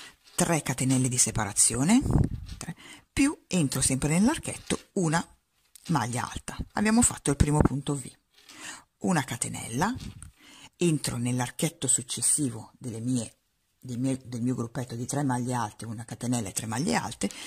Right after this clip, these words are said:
entro nell'archetto e lavoro nuovamente il punto V, una maglia alta,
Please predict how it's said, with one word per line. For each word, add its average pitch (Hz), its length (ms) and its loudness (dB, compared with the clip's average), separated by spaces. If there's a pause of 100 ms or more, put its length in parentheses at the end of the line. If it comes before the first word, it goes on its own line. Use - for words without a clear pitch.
(140)
entro 127 320 0
nell'archetto 208 540 0
e - 20 6
lavoro 135 260 2
nuovamente 170 560 0
il 127 80 -2
punto 120 320 -6
V, 123 180 -8 (340)
una 143 180 4
maglia 120 320 0
alta, 202 340 -2